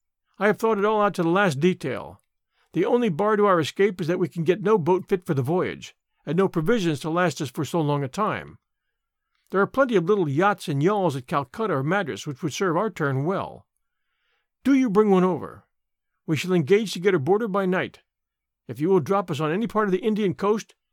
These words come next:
you will have done your part of the bargain." "If there were only one," he said. "None are all,"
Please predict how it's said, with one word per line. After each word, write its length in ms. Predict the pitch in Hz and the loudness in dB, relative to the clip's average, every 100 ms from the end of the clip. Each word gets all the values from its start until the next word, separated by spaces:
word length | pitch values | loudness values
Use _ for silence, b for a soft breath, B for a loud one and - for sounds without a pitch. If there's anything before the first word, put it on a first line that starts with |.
| _ | _
you 80 | 180 | 2
will 80 | 170 | 2
have 120 | 135 | 2
done 200 | 165 160 | 2 2
your 100 | 214 | 0
part 240 | - 208 175 | -4 -4 -2
of 60 | |
the 60 | 135 | -2
bargain." 500 | 147 147 - - - _ _ _ _ _ _ _ _ _ _ _ _ _ _ _ _ _ _ _ _ - | -2 -2 -4 -16 -20 _ _ _ _ _ _ _ _ _ _ _ _ _ _ _ _ _ _ _ _ -2
"If 220 | 208 139 | 0 2
there 140 | 147 | 0
were 100 | 147 - | 0 0
only 240 | 151 131 | -2 0
one," 460 | 139 175 107 - - - _ _ - - | -2 -4 -8 -12 -20 -20 _ _ -12 -6
he 120 | 127 | -4
said. 340 | 123 85 - - - - _ - - - _ _ _ - | -4 -8 -12 -20 -20 -20 _ -20 -20 -20 _ _ _ -4
"None 300 | 147 208 247 | 2 4 4
are 140 | 208 | 2
all," 420 | 196 123 71 - | 0 -4 -6 -12